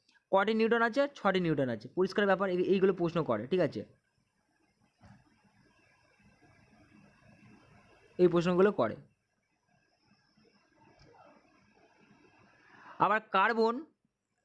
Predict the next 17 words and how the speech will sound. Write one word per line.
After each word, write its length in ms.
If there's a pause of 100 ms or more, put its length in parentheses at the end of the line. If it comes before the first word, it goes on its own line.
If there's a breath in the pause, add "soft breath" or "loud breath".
(1040)
যদি 220
বলে 140 (100)
কার্বন 360 (2000)
সিক্স 300
থার্টিন, 380 (840)
এর, 120 (240)
এর 120
পারমাণবিক 420
সংখ্যা 280
কত 140
বা 140
ভর 140
সংখ্যা 260
কত? 120 (480)
তেরো, 240 (460)
পেয়ে 140
গেলাম। 220